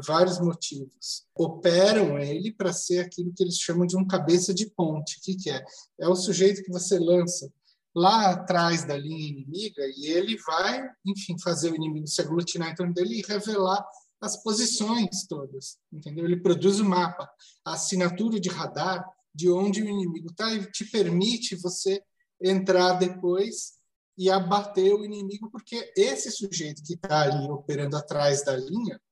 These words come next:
conseguiu revelar, vamos dizer assim, todas as nuances do campo de batalha lá do outro lado. Então, eles conseguem, com o Bolsonaro, ter uma, uma ampla margem de manobra, capturando ele,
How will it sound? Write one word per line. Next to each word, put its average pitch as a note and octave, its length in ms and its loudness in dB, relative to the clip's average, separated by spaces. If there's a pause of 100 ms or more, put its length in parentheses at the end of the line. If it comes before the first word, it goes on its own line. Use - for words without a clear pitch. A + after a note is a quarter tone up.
(420)
conseguiu F3+ 600 2 (420)
revelar, D#3 800 4
vamos D3+ 220 -8
dizer D3+ 180 -10
assim, D#3 280 -10 (360)
todas F#3 320 4
as F3+ 140 2
nuances F3 840 -2 (240)
do E3+ 160 -4
campo E3 260 -6
de E3 100 -6
batalha D#3 720 2 (440)
lá D#3 360 2 (300)
do D#3+ 160 -2
outro D#3+ 360 0
lado. C3+ 360 0 (460)
Então, F#3+ 540 0
eles G3 200 2
conseguem, A3+ 640 2
com F3 120 -4
o D3+ 120 -4
Bolsonaro, E3 680 -2
ter G3+ 140 6
uma, G#3 480 0
uma F#3+ 380 4
ampla F4+ 300 6
margem C#3+ 400 -2
de C#3 140 -6
manobra, C#3 560 -2 (180)
capturando F#3+ 880 6
ele, F3 420 4